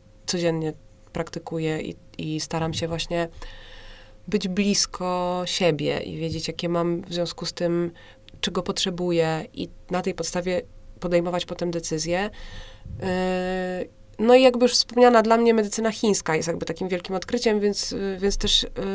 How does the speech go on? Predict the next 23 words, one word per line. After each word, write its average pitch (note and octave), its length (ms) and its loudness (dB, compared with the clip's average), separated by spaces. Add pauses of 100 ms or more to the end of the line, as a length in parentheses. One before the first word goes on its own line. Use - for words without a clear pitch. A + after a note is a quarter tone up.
(180)
często G3 380 -2
bardzo, F#3 680 -2
jak F3+ 140 -6
tylko - 240 -8
mam F#3 140 -2
potrzebę, F3 680 -2 (320)
to F#3 100 -6
wracam F#3+ 300 0
do F3+ 120 -2
akupunktury F#3 800 -4
i F#3 60 -2
do F3 120 -4
ziół. E3 280 -4 (800)
Więc, F#3 400 0
yy, G3 60 -2 (360)
więc F#3 260 -2 (120)
jeżeli G#3 360 2
tylko G3 440 -2
mam G3 140 0
jakiś F#3+ 220 -4
spadek F#3+ 400 -2
formy, F#3 480 -4
to, E3+ 720 -4